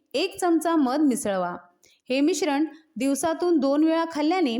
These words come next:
हिमोग्लोबिन वाढण्यास फायदा होतो. डाळिंब, डाळिंबामध्ये लोहयुक्त कॅल्शियम, प्रोटीन्स,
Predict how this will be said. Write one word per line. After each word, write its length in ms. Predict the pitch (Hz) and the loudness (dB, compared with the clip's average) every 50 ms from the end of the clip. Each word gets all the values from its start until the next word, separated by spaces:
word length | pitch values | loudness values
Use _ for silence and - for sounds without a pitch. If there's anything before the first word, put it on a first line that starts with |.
| 277 - _ _ _ _ - | -6 -6 _ _ _ _ -2
हिमोग्लोबिन 680 | 277 294 294 330 381 359 349 349 349 302 349 349 349 311 | 0 2 2 2 2 2 0 0 0 2 2 2 2 2
वाढण्यास 520 | 294 254 269 294 294 262 226 254 285 - - | 2 2 2 0 0 0 -2 -4 -6 -6 -6
फायदा 260 | 269 220 202 190 202 | -6 -4 -4 -2 -2
होतो. 420 | 202 214 214 185 - 180 165 - 214 - _ _ _ _ _ _ _ _ _ _ | -2 -2 -4 -4 -4 -6 -6 -6 -8 -14 _ _ _ _ _ _ _ _ _ _
डाळिंब, 440 | 220 220 226 220 240 294 330 320 247 196 170 - - - _ _ _ _ _ - | -6 -4 -4 -2 0 2 2 2 2 0 -2 -6 -8 -14 _ _ _ _ _ -6
डाळिंबामध्ये 1080 | 214 220 254 240 247 269 330 370 381 381 392 392 403 392 349 311 285 302 339 339 247 214 | -4 -2 -2 -2 -2 0 0 0 0 -2 -2 -2 -2 0 0 2 2 0 0 0 0 0
लोहयुक्त 640 | 247 285 330 311 320 370 370 330 330 330 - 320 330 320 | 0 0 0 0 0 0 0 0 -2 -2 -4 -4 -4 -4
कॅल्शियम, 560 | 320 214 190 208 196 - 311 294 226 196 196 214 - _ _ _ _ _ _ _ _ _ - | -4 -4 -4 -6 -4 -4 -4 -2 -2 -4 -6 -8 -12 _ _ _ _ _ _ _ _ _ -4
प्रोटीन्स, 640 | 262 277 302 294 294 294 240 220 220 226 - - | -2 0 0 0 0 -2 -2 -2 -2 -4 -6 -8